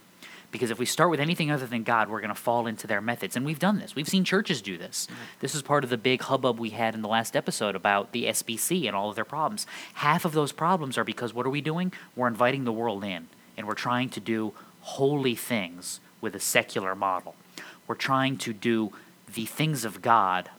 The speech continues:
Speaker 1: by the methods of man. There's one I should write down. That, that sounded really good and intelligent, didn't it?
Speaker 2: Yeah. Yeah, that's cult-, that's what happens when the,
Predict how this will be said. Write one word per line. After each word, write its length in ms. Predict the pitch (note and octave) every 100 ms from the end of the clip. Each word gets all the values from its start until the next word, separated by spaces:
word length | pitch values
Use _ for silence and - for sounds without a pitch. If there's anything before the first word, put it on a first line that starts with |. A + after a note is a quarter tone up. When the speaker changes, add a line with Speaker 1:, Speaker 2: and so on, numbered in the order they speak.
| -
Speaker 1:
by 140 | G#2
the 100 | G2+
methods 440 | G2 G#2 - F#2+ -
of 160 | F2+
man. 300 | F2+ E2+ E2+ - - - - - -
There's 200 | A2+ C3
one 140 | A2 F2+
I 40 |
should 160 | - A2+
write 220 | F2+ E2
down. 200 | G2 E2+
That, 140 | G2 F#2+
that 160 | G#2+
sounded 340 | - F#2+ F2 G2
really 180 | G2+
good 220 | F#2 F#2+ F2+
and 100 | E2+
intelligent, 480 | E2+ F2+ F2 F2+
didn't 180 | F2+ F#2+
it? 40 | B2 B2 - -
Speaker 2:
Yeah. 100 | D3
Yeah, 60 | D3
that's 220 | D#3 -
cult-, 320 | - D3+ F3
that's 260 | D#3+ F3 -
what 120 | F#3+
happens 420 | F3 F3 C3 A2+
when 140 | A#2+
the, 100 | A#2